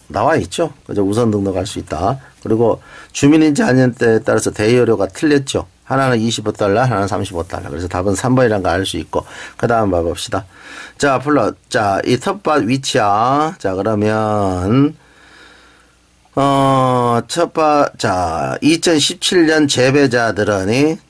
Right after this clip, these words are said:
현, 자, 자기들이 했던 텃밭 위치를 그대로 유지하고 싶어. 그러면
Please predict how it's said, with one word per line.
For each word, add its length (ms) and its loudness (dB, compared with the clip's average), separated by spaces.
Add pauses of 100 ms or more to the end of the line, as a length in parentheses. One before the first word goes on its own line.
현, 720 0
자, 160 0
자기들이 460 0
했던 280 0
텃밭 380 -4
위치를 340 -2
그대로 240 -2
유지하고 440 0
싶어. 340 -10 (200)
그러면 460 0